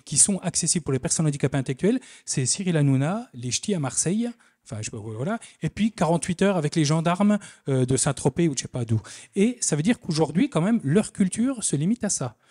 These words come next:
Je vous laisse imaginer ce que ça veut dire. Et quand tout à l'heure, il y avait une de nos collègues, enfin, du, du, du collègue du C C A S, c'est pas une de mes collègues, mais enfin, une personne du C C A S qui disait que c'est déjà important de parler de mobilité pour les personnes, euh, handicapées, pour les, pour les seniors, pardon,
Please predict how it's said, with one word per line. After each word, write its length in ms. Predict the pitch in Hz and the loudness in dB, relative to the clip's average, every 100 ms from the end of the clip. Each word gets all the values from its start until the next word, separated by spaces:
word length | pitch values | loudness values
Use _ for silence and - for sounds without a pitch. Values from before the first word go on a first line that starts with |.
| _ | _
Je 60 | - | -10
vous 80 | 131 | -6
laisse 260 | 131 - - | -2 -4 4
imaginer 760 | 214 208 180 151 139 185 254 - _ _ | 6 6 2 -2 -2 -4 -6 -12 _ _
ce 80 | - | -10
que 80 | 170 | -10
ça 140 | - | -8
veut 120 | 156 | -8
dire. 300 | 127 110 107 107 - - _ | -8 -10 -10 -14 -20 -20 _
Et 80 | 131 | -6
quand 160 | 175 | -6
tout 140 | 165 175 | -6 -2
à 60 | 156 | 2
l'heure, 280 | 160 151 123 | 4 4 2
il 60 | |
y 40 | 135 | -2
avait 180 | 127 135 | 0 0
une 180 | 143 135 | 0 0
de 80 | |
nos 120 | 135 135 | 2 2
collègues, 340 | 139 143 127 | 0 -2 -6
enfin, 260 | - 113 110 | -10 -10 -10
du, 240 | 110 110 | -12 -14
du, 180 | 107 117 | -12 -12
du 100 | 110 | -10
collègue 200 | - 117 | -12 -12
du 100 | 110 | -12
C 140 | - | -12
C 120 | 110 123 | -12 -10
A 40 | |
S, 140 | 170 - | -10 -12
c'est 180 | - - | -20 -18
pas 80 | 98 | -18
une 80 | 98 | -14
de 60 | |
mes 120 | 101 | -14
collègues, 220 | - 175 135 | -8 -6 -6
mais 80 | |
enfin, 140 | 104 120 | -10 -12
une 80 | 110 | -10
personne 240 | 139 147 | -8 -6
du 80 | 131 | -4
C 100 | 135 | -4
C 100 | 131 | -4
A 40 | |
S 140 | 131 - - - - | -6 -8 -12 -20 -14
qui 100 | 139 | -4
disait 340 | 151 156 143 - _ | 0 2 0 -4 _
que 100 | 147 | 0
c'est 160 | - | 0
déjà 280 | 143 165 165 170 | 2 2 2 -2
important 460 | 160 170 - 160 | -6 -8 -6 -4
de 80 | 131 | -4
parler 320 | - 165 147 | -6 -6 -4
de 60 | 135 | -2
mobilité 520 | 147 143 156 156 156 | -2 -2 -4 -2 -2
pour 120 | - | -4
les 80 | 120 | -8
personnes, 380 | 147 - 143 123 - - - | -6 -4 -2 -4 -6 -20 -4
euh, 100 | 120 | -2
handicapées, 580 | 123 120 120 117 165 214 | -2 -4 -6 -6 -4 -6
pour 160 | - 120 | -8 -10
les, 260 | 107 98 | -10 -12
pour 160 | - 104 | -16 -14
les 60 | |
seniors, 400 | 101 117 127 175 | -10 -4 -2 -2
pardon, 300 | - 110 156 | -4 -4 -6